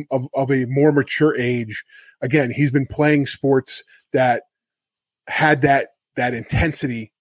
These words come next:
you know, in college. Probably, they probably went to a high school that did that as well. So that's where I think the age thing, I, I see,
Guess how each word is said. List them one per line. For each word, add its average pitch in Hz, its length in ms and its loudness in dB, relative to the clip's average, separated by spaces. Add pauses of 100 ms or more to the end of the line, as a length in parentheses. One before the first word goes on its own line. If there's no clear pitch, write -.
you 135 100 -6
know, 113 320 -6
in 143 220 0
college. 120 640 0
Probably, 131 560 0
they 120 160 -4
probably 135 240 0
went 127 140 -2
to 127 120 -6
a - 20 -4
high 131 160 0
school 123 220 -4
that 113 140 -4
did 113 120 -6
that 110 100 -6
as 104 120 -10
well. 120 280 0 (260)
So 135 180 2
that's 165 320 2
where 170 120 6
I 151 80 4
think 151 240 0
the 127 200 -2
age 151 260 4
thing, 120 320 -4 (500)
I, 147 160 -2 (100)
I 151 120 4
see, 214 300 2